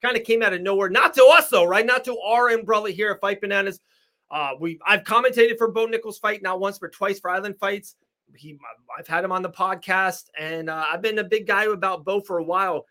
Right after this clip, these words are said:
and he's just taken over. Bo Nickal is everywhere. There's already, there's already rumors Luke Rockhold wants to taste of Bo Nickal.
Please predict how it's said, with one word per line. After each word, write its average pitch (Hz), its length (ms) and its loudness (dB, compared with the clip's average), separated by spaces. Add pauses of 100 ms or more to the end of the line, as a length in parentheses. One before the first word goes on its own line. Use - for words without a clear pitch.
and 247 80 -8
he's 285 100 -4
just - 160 -4
taken 202 280 4
over. 196 260 0 (140)
Bo 208 160 4
Nickal 226 360 2
is 160 120 -6
everywhere. 233 400 0
There's 233 180 2
already, 254 320 -2 (240)
there's 240 220 -4
already 247 340 -2 (100)
rumors 233 480 -2
Luke 220 320 -8
Rockhold 240 540 0
wants 247 200 0
to 269 60 -14
taste 240 300 -2
of 240 80 0
Bo 240 160 0
Nickal. 247 440 2